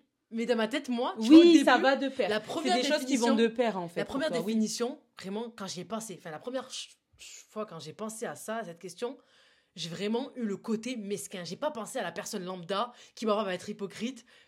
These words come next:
Speaker 1: comme moi, tu
Speaker 2: Mhm.
Speaker 1: vois, et, euh, qui a
Speaker 2: T'as
Speaker 1: pas être
Speaker 2: pensé
Speaker 1: hypocrite.
Speaker 2: au, vraiment au côté sombre de
Speaker 1: En fait, j'ai
Speaker 2: l'hypocrisie, en
Speaker 1: pensé
Speaker 2: fait.
Speaker 1: au meilleur exemple de l'hypocrisie.
Speaker 2: Ouais.
Speaker 1: Genre, si demain je devais illustrer dans le dictionnaire,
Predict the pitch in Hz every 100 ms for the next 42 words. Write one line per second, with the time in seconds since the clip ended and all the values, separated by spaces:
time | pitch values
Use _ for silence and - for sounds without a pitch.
0 | _ _ _ 214 175 180 190 233 285 -
1 | 196 226 220 - - 240 233 254 196 190
2 | 196 - 226 247 208 208 254 185 175 170
3 | - 185 180 214 220 220 185 170 160 _
4 | _ _ - 202 196 - - 208 165 156
5 | 160 233 294 233 - 240 165 254 277 -
6 | _ _ _ _ - 262 226 269 285 277
7 | 233 180 233 220 202 - - 180 170 196
8 | 190 220 226 294 294 262 208 226 220 220
9 | 233 202 214 233 233 269